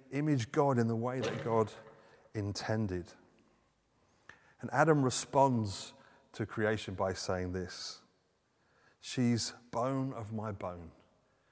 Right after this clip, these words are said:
She's flesh of my flesh." Or as Jen Wilkin puts it, "Same of my same." And so the emphasis in this passage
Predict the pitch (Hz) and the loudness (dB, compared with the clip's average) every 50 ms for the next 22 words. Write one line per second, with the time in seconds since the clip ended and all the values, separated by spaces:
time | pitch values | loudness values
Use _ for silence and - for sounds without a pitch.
0 | _ _ _ - - 123 113 101 - - - - - 139 131 123 117 - - - | _ _ _ -10 -6 -4 -4 -4 -4 -6 -8 -8 -2 0 0 0 0 -4 -8 -10
1 | - - - - _ _ _ _ _ _ 110 104 95 107 104 101 101 101 - - | -12 -14 -16 -20 _ _ _ _ _ _ -12 -10 -8 -8 -8 -8 -8 -10 -12 -14
2 | - - 107 101 90 - - 113 104 98 - - 123 113 107 117 120 117 - - | -10 -8 -6 -6 -6 -6 -4 -2 -2 -2 0 0 0 2 2 2 2 0 0 -2
3 | 107 95 - - 87 - - - 98 87 - - - - - - - - - _ | -6 -6 -6 -6 -8 -6 -6 -8 -8 -8 -10 -16 -20 -20 -20 -20 -20 -20 -20 _
4 | _ - - - - - 139 139 143 139 127 127 110 107 98 117 113 107 101 - | _ -14 -12 -12 -10 -8 -6 -4 -4 -4 -4 -4 -6 -8 -8 -6 -6 -6 -8 -10
5 | - - 113 101 98 87 80 - - - _ _ _ _ _ _ _ _ _ _ | -12 -12 -12 -12 -12 -14 -16 -18 -20 -20 _ _ _ _ _ _ _ _ _ _
6 | _ - _ _ - 120 120 117 131 - 143 190 226 202 240 208 - 160 135 - | _ -20 _ _ -8 -4 -2 -2 -2 -2 -2 -2 -2 -2 -2 0 0 0 0 2
7 | 139 127 139 196 208 - - - - 165 135 120 - - 101 107 117 - - - | 2 2 2 0 0 -2 -6 -8 -6 -6 -6 -6 -4 -2 -2 -2 -2 -4 -8 -12